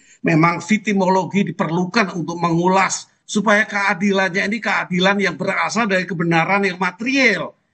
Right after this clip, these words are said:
yang betul-betul terjadi. Jadi saya mengungkapkan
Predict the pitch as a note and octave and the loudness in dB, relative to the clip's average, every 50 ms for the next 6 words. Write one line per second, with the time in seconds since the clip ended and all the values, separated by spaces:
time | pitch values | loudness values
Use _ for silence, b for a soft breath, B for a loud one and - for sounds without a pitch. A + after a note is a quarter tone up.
0 | _ _ - G#3+ G3+ G3 - - _ _ _ _ - G3 G#3 - A#3+ F#3+ A3+ - | _ _ 2 2 2 2 -2 -10 _ _ _ _ -6 -4 0 0 0 0 0 0
1 | - C4+ B3+ A#3 - A3 F#3+ D#3+ F#3+ - - - D#3 F3 D#3+ C#3+ B2+ A2 - _ | 2 2 2 2 0 -4 0 2 2 2 2 0 -2 -2 -2 -2 -2 -4 -8 _
2 | _ _ _ _ - F3 F3 F#3+ F#3 G3 G#3+ A3 G#3 F#3+ F#3+ G3 F#3 F3+ E3+ - | _ _ _ _ 0 2 2 2 2 2 0 0 0 0 -2 -2 -2 -2 -2 -2
3 | - E3+ D#3 - - F3+ F3 E3+ D#3+ D3+ C3 | -2 -2 -2 -2 0 0 0 2 0 -2 -4